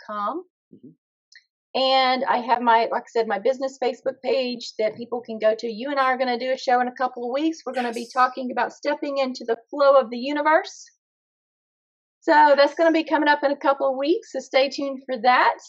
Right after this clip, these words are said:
Speaker 1: So, yeah, so we're gonna get together and do that. And I do, I go on my page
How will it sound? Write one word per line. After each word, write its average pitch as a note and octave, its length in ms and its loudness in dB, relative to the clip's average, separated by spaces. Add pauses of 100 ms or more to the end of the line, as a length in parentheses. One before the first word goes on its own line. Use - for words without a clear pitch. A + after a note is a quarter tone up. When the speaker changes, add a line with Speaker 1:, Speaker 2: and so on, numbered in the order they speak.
Speaker 1:
So, B3+ 500 4
yeah, A#3 280 2
so - 180 -12
we're A#3 100 -2
gonna C4+ 160 -4
get A#3+ 180 0
together B3 600 2
and G#3 140 -10
do A3+ 260 -10
that. C4 360 4 (100)
And B3 360 -2 (460)
I F4+ 200 4
do, F4 260 4
I C4+ 100 6
go E4 200 2
on F#4+ 100 2
my E4 140 4
page B3 480 0